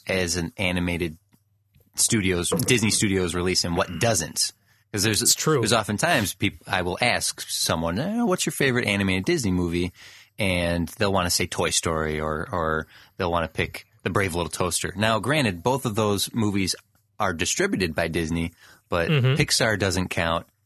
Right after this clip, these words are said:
Speaker 1: and straight to D V D or, uh, Disney purchased films don't count either. So, like, the Goofy movie is not a, a Disney Animated Studios release.
Speaker 2: Right. It's, uh, it is released by Disney,
Speaker 1: Mm-hmm.
Speaker 2: but it's not a, uh,
Speaker 1: It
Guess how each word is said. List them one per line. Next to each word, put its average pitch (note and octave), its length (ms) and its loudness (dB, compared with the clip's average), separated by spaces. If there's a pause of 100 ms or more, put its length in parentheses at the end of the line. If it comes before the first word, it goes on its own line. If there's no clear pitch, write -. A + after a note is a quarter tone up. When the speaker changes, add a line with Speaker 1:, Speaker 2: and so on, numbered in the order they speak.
(120)
Speaker 1:
and F2+ 420 0
straight G2 340 0
to G#2 80 -2
D G2 200 0
V F#2+ 180 0
D G#2+ 440 2
or, E2 600 -2 (360)
uh, D#2+ 320 -4
Disney F2+ 300 0
purchased - 460 -2
films D#2+ 360 -4
don't D#2+ 220 -6
count D#2+ 280 -4
either. - 360 -6
So, E2 280 -4
like, E2+ 180 -4
the C#3 80 0
Goofy B2+ 340 2
movie F2 340 -2
is G2 140 0
not G#2+ 200 2
a, F2+ 120 -2 (220)
a - 80 0
Disney F#2+ 320 0
Animated F2 500 -2 (320)
Studios F2+ 400 0
release. - 420 -4 (1000)
Speaker 2:
Right. D#3+ 260 2 (500)
It's, D#3 240 2
uh, D3 180 4
it D3+ 160 2
is D3+ 160 2
released C#3+ 380 2
by C#3 380 4
Disney, A2+ 400 2
Speaker 1:
Mm-hmm. A#2 280 4
Speaker 2:
but C3 140 4
it's A2+ 120 0
not A#2+ 260 2
a, A#2 220 4
uh, A#2 360 2
Speaker 1:
It F#3+ 60 -6